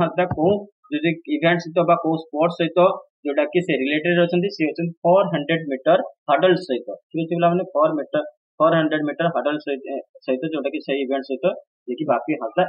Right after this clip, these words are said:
associated ଅଛନ୍ତି, taanku already ଏବେ recently ଗୋଟେ silver ମେଡାଲ ମିଳିଥିଲା।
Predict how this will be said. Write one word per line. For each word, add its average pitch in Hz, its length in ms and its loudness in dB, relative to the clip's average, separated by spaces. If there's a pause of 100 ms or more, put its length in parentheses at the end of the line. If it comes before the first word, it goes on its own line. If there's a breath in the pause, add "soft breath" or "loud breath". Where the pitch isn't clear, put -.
associated 156 560 -4
ଅଛନ୍ତି, 180 280 -4
taanku 147 180 -4 (100)
already 127 320 2 (300)
ଏବେ 139 180 -2
recently 147 420 -4 (100)
ଗୋଟେ 147 200 -4
silver 139 300 0 (100)
ମେଡାଲ 143 260 -4
ମିଳିଥିଲା। 104 300 -8